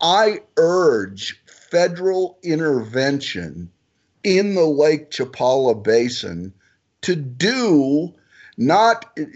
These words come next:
we have a term. If you think of the, the phrase "clean up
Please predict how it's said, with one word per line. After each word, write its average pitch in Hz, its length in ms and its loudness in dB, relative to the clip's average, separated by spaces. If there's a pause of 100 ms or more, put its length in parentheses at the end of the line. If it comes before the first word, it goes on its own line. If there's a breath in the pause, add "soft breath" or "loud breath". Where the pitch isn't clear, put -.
(100)
we 156 260 -2
have 196 280 2
a 135 240 2 (240)
term. 147 600 -4 (1000 soft breath)
If - 280 -4
you 185 160 -4
think 233 380 -2
of 208 120 2
the, 175 260 0 (200)
the 135 240 -4
phrase 151 600 2 (140)
"clean 214 500 0 (200)
up 160 400 0